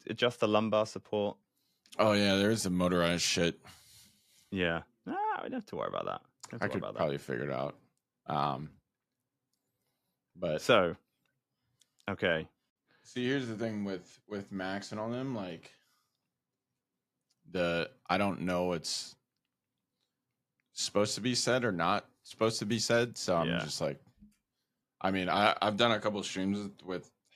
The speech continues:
Speaker 2: him in the call, and I haven't, like, advertised it or anything, like,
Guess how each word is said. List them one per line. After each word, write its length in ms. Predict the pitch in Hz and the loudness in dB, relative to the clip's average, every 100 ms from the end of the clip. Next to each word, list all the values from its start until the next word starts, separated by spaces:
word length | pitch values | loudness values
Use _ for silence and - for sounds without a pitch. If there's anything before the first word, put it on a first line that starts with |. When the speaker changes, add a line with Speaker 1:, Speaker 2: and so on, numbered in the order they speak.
| - | -2
Speaker 2:
him 160 | 101 | 2
in 80 | 95 | 2
the 80 | 85 | -2
call, 500 | - 90 90 107 123 - _ _ _ _ _ _ _ _ _ _ _ _ _ 95 | -2 0 2 2 -2 -14 _ _ _ _ _ _ _ _ _ _ _ _ _ -4
and 120 | 90 | -2
I 60 | |
haven't, 280 | 85 90 85 | -2 -2 -6
like, 220 | 82 78 | -6 -6
advertised 800 | - 80 82 82 - 85 82 85 | -4 -4 -4 -8 -4 -2 -2 -6
it 120 | 87 | -8
or 80 | 82 | -8
anything, 500 | 80 85 82 80 80 | -8 -10 -10 -10 -10
like, 360 | 73 76 - | -10 -12 -16